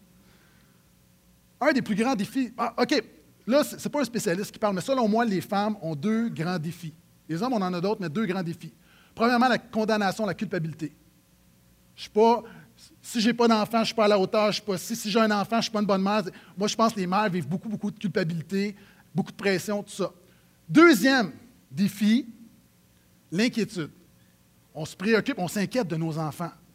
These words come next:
Est-ce que vous savez, si par exemple, quelquefois il y a du brouillard, les scientifiques ont démontré que s'il y a un brouillard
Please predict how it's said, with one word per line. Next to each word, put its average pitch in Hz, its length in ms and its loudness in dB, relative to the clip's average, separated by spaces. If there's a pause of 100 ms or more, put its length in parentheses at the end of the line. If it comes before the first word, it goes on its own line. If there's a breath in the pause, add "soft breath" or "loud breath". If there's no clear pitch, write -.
(920 soft breath)
Est-ce 240 220 6
que 381 80 0
vous 349 100 0
savez, 220 560 2 (380)
si - 180 -10
par 262 220 8
exemple, 240 400 4
quelquefois 240 380 0
il - 20 -2
y 262 40 0
a 208 40 0
du 170 100 -4
brouillard, 214 540 2 (180 soft breath)
les 175 100 -4
scientifiques 302 640 -4
ont 208 80 0
démontré 196 480 -2
que 196 120 -2
s'il 349 240 -8
y - 20 2
a 247 60 2
un 202 40 2
brouillard 214 640 2